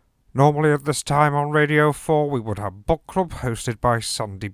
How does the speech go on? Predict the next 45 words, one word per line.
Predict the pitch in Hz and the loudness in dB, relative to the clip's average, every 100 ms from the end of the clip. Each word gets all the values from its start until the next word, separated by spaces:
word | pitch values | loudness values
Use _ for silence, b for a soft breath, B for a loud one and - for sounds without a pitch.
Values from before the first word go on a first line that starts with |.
| - | -8
Beach, | 120 92 - - | -6 -6 -10 -14
but | - - | -14 -14
the | 104 | -8
book | - 131 - - | -2 -2 -2 -8
Living | 120 117 107 107 98 | -2 -2 -2 -6 -8
Through | - 104 101 | -8 -8 -4
Death, | - 190 160 B B _ | 2 2 0 B B _
written | 117 110 104 | -4 -4 -2
by | 107 101 - | 0 0 -2
Andrew | 127 113 104 101 | -6 -4 -4 -4
Hartley | 110 147 135 - 113 | 0 0 0 -2 -4
and | 113 | -4
published | 127 117 110 - | -6 -4 -6 -4
by | 113 107 | -4 -4
Penguin, | - - 175 143 113 117 B B B | -4 -2 -2 -2 -4 -4 B B B
has | - | -6
been | 175 165 156 | -2 0 0
withdrawn | 156 - 131 117 113 123 | -2 -2 2 2 2 0
and | 120 | -2
all | 117 | -2
copies | - 107 120 110 | -4 -6 -4 -4
are | 110 | -6
to | 117 | -6
be | 117 107 | -6 -4
destroyed, | 110 - - 120 113 | -6 -6 -4 -2 -2
and | 127 | -6
so | 117 143 | -6 -4
instead, | 135 135 - 185 180 B B B _ | -4 -8 2 2 2 B B B _
here's | - 110 104 | -4 -2 -2
the | - 123 | -6 -6
shipping | - 143 - 95 95 | -2 -2 -2 -4 -10
forecast. | 92 - 120 92 - - - - - - B B B B B B B B B _ | -8 -2 -2 -4 -10 -16 -14 -16 -18 -20 B B B B B B B B B _
The | 151 | -2
sea | - 202 185 185 | 0 2 2 2
will | 175 151 | 2 2
be | 139 | 2
mostly | 135 127 120 123 | 2 0 0 -6
wet, | 110 131 180 - - - | -4 0 0 0 -12 -10
and | - 110 | -8 -6
the | |
wind | 110 143 135 139 | -2 0 0 -4
will | 123 | -4
range | 120 123 120 120 | 0 0 0 -2
from | - 117 120 | -6 -6 -4
mild | 127 131 135 | 0 0 -2